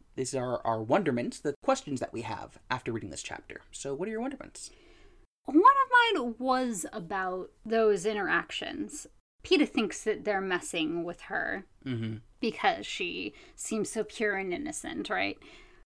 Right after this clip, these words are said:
Speaker 2: And I'm just wondering, is that what is happening?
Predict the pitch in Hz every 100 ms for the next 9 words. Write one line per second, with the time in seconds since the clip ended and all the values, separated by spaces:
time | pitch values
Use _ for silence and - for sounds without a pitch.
0 | - 262 254 240 226 - 262 294 311 -
1 | 370 349 285 - 269 285 233 269 - 208
2 | 190 226 233 - - 202 - 226 233 -
3 | - - 240